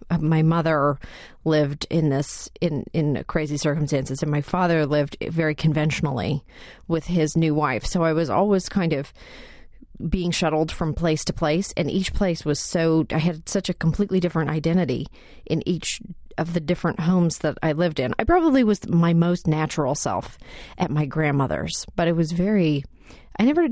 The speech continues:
I just really didn't know who I was. Although I will say that I don't think it's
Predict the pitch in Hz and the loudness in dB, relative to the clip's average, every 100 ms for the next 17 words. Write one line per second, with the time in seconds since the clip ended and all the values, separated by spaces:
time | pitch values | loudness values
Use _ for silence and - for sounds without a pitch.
0 | 226 - 233 233 240 269 285 240 233 226 | -2 -4 -2 0 2 4 6 6 6 6
1 | 214 214 214 226 143 - 277 359 339 330 | 6 4 4 2 0 -2 2 6 6 6
2 | 381 - - 139 - 214 254 254 196 170 | 4 2 -2 -2 -4 0 2 2 0 -2
3 | 151 - - | -4 -2 -4